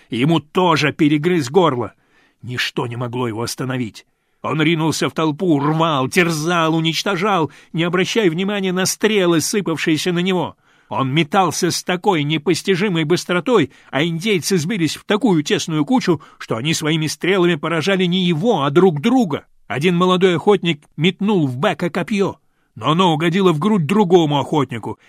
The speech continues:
и с такой силой, что острие прошло насквозь и вышло на спине.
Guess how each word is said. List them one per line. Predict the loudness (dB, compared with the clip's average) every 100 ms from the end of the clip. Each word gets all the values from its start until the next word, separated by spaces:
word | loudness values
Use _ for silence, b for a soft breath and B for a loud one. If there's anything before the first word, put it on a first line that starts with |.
| b b
и | -4
с | -2
такой | 0 2 2
силой, | 2 2 2
что | 0 0
острие | 0 0 2 4 2
прошло | 2 0 0 0 0 0
насквозь | 0 -4 -4 0 2 0 -2
и |
вышло | -2 -2 -2 -2
на | -2
спине. | -2 -4 -4 -6